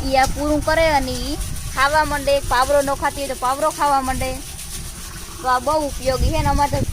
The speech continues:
ગમાણીમાં મૂકી જ લે, વારાફરતી બધી સાચતી હોય. ને કવડો મોટો હતો, ઈ થોડાક દિવસ હાવ પૂરો કરી દીધો, એટલે થોડોક એક જ રહ્યો.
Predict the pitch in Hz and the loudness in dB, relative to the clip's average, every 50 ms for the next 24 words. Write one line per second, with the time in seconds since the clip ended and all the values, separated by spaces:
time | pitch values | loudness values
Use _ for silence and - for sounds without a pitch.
0 | - - - - 285 302 311 330 320 320 311 302 330 339 349 359 330 - 285 269 | -4 -2 0 2 2 2 4 2 2 2 2 2 2 2 4 2 2 2 0 0
1 | 247 269 277 294 311 311 330 339 - 294 285 269 294 254 294 294 330 - 359 - | 2 2 4 4 4 2 0 -2 -4 -2 2 2 2 2 2 -2 -4 0 2 2
2 | 330 311 - - - 262 254 262 285 311 - - - - - - - - 262 285 | 2 2 -2 -6 -2 0 2 2 2 0 -2 -6 -10 -8 -8 -8 -6 -4 -4 -2
3 | - 330 359 381 381 359 330 285 277 294 294 - 294 277 277 - 269 240 - - | 2 4 4 4 6 4 4 4 4 4 4 4 2 0 0 2 0 0 0 2
4 | 339 320 311 302 294 294 294 294 294 302 302 277 233 - 302 277 262 254 - 226 | 2 2 2 2 2 0 0 0 2 2 2 2 2 0 2 2 2 2 2 0
5 | 214 - - 190 170 - - - - - - - - - - - - - - 339 | 0 0 0 0 0 0 2 0 0 2 2 2 2 2 2 2 2 4 4 4
6 | 330 302 277 262 - 247 - - 254 220 214 190 | 4 2 0 0 -2 -2 -2 -2 -4 -4 -2 -4